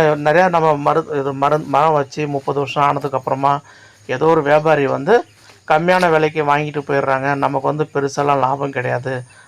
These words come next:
அப்படின்னு அவர் சார் வந்து ஒரு ரொம்ப லென்த்தா ஒரு பதிவு போட்டிருந்தாங்க. நான் அவரு சாருக்கும் நான் ரிப்ளை பண்ணியிருந்தேன். அப்படிலாம் ஒண்ணும் கிடையாதுங்க. இது வந்து ஒரு கற்பனையான ஒரு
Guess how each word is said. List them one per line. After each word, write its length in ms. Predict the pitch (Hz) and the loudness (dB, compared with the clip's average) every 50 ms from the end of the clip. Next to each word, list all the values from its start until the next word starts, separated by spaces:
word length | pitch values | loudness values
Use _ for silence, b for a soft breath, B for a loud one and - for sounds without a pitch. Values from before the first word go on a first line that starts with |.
| b b | b b
அப்படின்னு 680 | - 127 123 123 139 147 160 170 170 165 156 135 127 123 123 - - | -4 -4 -2 -2 -4 -4 -4 -2 -2 -2 -2 -2 -4 -8 -12 -10 -6
அவர் 200 | 139 135 135 127 | -4 -2 -2 -4
சார் 300 | 123 - 135 147 156 147 | -2 0 2 2 2 2
வந்து 360 | 139 139 143 156 151 143 131 - - 120 113 110 | 0 -2 -2 -2 -4 -4 -4 -8 -16 -18 -18 -18
ஒரு 220 | - 127 131 131 123 | -10 -8 -6 -6 -4
ரொம்ப 280 | 131 143 151 151 156 | -4 -6 -4 -2 -4
லென்த்தா 540 | 143 131 127 131 135 139 143 135 - 151 151 | -4 -4 -6 -6 -8 -8 -8 -4 0 0 2
ஒரு 160 | 143 135 123 | 2 0 -2
பதிவு 320 | 123 131 123 131 139 135 135 | -2 -6 -6 -4 -6 -6 -4
போட்டிருந்தாங்க. 600 | - 131 - 127 120 123 120 117 117 120 143 180 - - B B B B B B B B B B | -4 -4 -4 -4 -8 -8 -8 -8 -6 -6 -6 -8 -8 -12 B B B B B B B B B B
நான் 180 | 156 151 151 | 0 2 2
அவரு 260 | 147 151 143 143 135 123 - | 4 4 2 0 -2 0 2
சாருக்கும் 320 | 147 147 165 170 165 175 | 2 4 4 2 0 -2
நான் 140 | 170 156 135 | -2 -2 -2
ரிப்ளை 300 | 131 131 - 151 151 147 - | -2 -4 -2 -2 -2 -2 -2
பண்ணியிருந்தேன். 520 | 135 127 131 123 117 120 135 156 190 208 - B B B B B B B B B - | -4 -4 -4 -6 -8 -6 -6 -6 -6 -6 -8 B B B B B B B B B -2
அப்படிலாம் 440 | 151 151 147 147 151 175 202 190 165 | -2 0 2 0 2 4 4 4 2
ஒண்ணும் 300 | 160 170 180 202 202 180 | 2 0 0 -2 -2 0
கிடையாதுங்க. 500 | 160 147 135 123 127 131 151 185 220 - - - | 0 2 2 2 0 0 -2 -2 -2 -4 -6 -12
இது 200 | - 156 139 143 | -10 -6 -4 -2
வந்து 580 | 139 139 139 151 156 175 175 165 151 131 120 139 - b b b b b b b _ | 0 0 -2 -2 0 0 2 2 0 -2 -4 -8 -12 b b b b b b b _
ஒரு 460 | - 135 135 139 139 139 131 127 123 123 | -6 -2 0 0 0 0 0 -2 -6 -8
கற்பனையான 680 | - - 139 139 - - 156 160 160 170 180 180 170 160 | -2 -2 -2 -2 0 -2 0 2 2 2 2 2 2 2
ஒரு 460 | 147 139 139 135 123 117 123 - - | 2 0 0 -2 -2 -4 -8 -12 -16